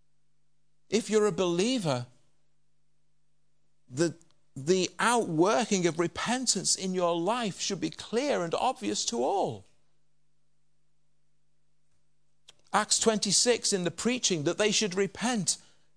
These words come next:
turn to God, and do works befitting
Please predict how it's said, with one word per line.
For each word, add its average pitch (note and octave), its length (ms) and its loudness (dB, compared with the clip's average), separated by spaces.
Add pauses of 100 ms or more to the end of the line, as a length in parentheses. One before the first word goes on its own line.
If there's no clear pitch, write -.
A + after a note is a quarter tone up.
turn A#3 460 2
to G#3+ 220 0
God, F#3 500 0 (420)
and B2+ 480 -2
do G#3+ 540 2
works E3+ 640 0
befitting F#3+ 840 -2